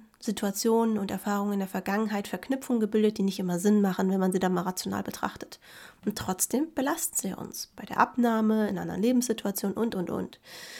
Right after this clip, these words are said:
Deswegen ist unser Coaching gerade durch den Mindset-Part oft so viel mehr als ein Abnehmen-Coaching. Da geht's teilweise um Business-Themen, da geht's um private Themen, Beziehungsthemen und, und, und.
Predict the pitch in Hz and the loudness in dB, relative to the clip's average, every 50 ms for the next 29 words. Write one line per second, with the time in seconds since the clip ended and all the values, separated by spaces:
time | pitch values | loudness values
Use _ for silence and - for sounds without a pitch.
0 | - - - - 202 202 214 240 262 262 247 233 247 233 214 214 208 208 - - | -16 -16 -6 -6 -4 0 2 2 4 4 2 2 2 0 -2 -2 -4 -6 0 2
1 | 240 254 247 - - 214 196 196 196 202 208 - 208 208 - 196 190 196 190 202 | 2 2 2 0 -2 -2 -2 -2 -2 -4 -4 -4 -6 -6 -4 -4 -4 -2 -2 -2
2 | 220 220 - - - - - 208 208 107 214 - - - _ _ - - - - | -2 -2 -4 -6 -8 -8 -8 -6 -4 -4 -4 -6 -8 -16 _ _ -20 -20 -20 -20
3 | - - _ _ _ - - 208 202 - 190 226 240 254 247 - 220 202 196 196 | -20 -20 _ _ _ -4 -4 -4 -2 0 4 6 6 6 6 4 4 4 4 4
4 | 208 214 214 196 190 - 190 202 202 202 - 208 196 196 190 185 - 185 175 170 | 4 4 2 2 0 -2 -2 -2 -4 -2 -2 0 0 0 -2 -4 -8 -10 -10 -8
5 | - - - - - - - - - - - 185 - - 220 208 214 214 220 214 | -8 -8 -8 -10 -14 -16 -18 -16 -12 -8 -8 -6 -4 -2 0 0 0 0 0 0
6 | - 233 240 220 233 247 233 226 233 220 214 220 - - 208 214 214 208 202 190 | 0 0 0 2 2 2 2 2 2 0 0 0 -2 0 2 2 2 2 2 -2
7 | 185 185 196 196 - 202 - - 214 220 208 208 214 208 - 208 214 - 208 202 | -2 -4 -6 -4 -4 -4 -2 -2 -2 0 0 0 0 0 -2 -4 -4 -2 -2 -2
8 | 196 196 196 196 208 - - 226 208 208 208 - - 202 196 220 226 226 - 196 | 0 -2 -2 -4 -4 -6 -2 -2 -2 -2 -4 -4 -6 -6 -4 -4 -6 -4 -6 -6
9 | - - 101 196 - - | -4 -4 -6 -6 -8 -12